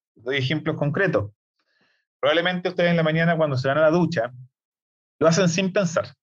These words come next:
No hay ningún esfuerzo mental en pensar, "Voy a primero mojarme el pelo, después el primer brazo", y les aseguro que la secuencia en que se lavan los brazos, los pies, el pelo, es exactamente igual de un día para otro sin pensarlo.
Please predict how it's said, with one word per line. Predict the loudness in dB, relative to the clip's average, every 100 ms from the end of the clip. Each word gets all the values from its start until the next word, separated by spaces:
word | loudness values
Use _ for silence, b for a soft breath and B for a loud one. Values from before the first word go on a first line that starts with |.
| _ _ _
No | -2
hay | 0
ningún | 0 0 0
esfuerzo | 0 -2 -2 -2 -2 -2
mental | -2 0 2 0 0
en | -4
pensar, | -2 0 0
"Voy | 2 4
a | 6 4 2
primero | -4 0 0
mojarme | -2 -2 -2 -2
el | -4
pelo, | -2 0 0
después | 0 -2 -2
el | -2
primer | -2 -2
brazo", | 0 0 0
y |
les | 0
aseguro | 0 0
que | 0
la |
secuencia | 0 -2 -2 -2 -4
en | -6
que | -6
se | -2 -2 -4 B B
lavan | 0 4 4 4
los | 2 4
brazos, | 2 2 0 -10 -4
los | -4 -2
pies, | 0 0 0 -2
el | -2 0
pelo, | 0 2 0 -4 b b _
es | -6 -4
exactamente | -2 -2 -2 -2 -4 -4
igual | -2 -2
de | -2
un |
día | -2 0
para | 2
otro | 2 2 -4
sin | -4 -4
pensarlo. | -2 -2 -2 -4 -6